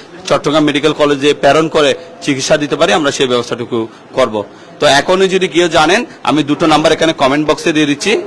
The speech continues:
এ, ডেসক্রিপশন বক্সে। আশা করি ওনাদের সাথে যোগাযোগ করে এই ব্যক্তির সুচিকিৎসার বিষয়টুকু নিশ্চিত করবেন। যুক্ত করেছে হাটহাজারী উপজেলা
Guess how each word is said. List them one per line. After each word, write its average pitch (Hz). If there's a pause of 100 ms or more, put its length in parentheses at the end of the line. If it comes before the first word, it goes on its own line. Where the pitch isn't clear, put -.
এ, 127
ডেসক্রিপশন 160
বক্সে। 220 (540)
আশা 131
করি 139
ওনাদের 135
সাথে 147
যোগাযোগ 135
করে 190
এই 156
ব্যক্তির 151
সুচিকিৎসার 160
বিষয়টুকু 135
নিশ্চিত 135
করবেন। 110 (360)
যুক্ত 131
করেছে 156
হাটহাজারী 143 (340)
উপজেলা 131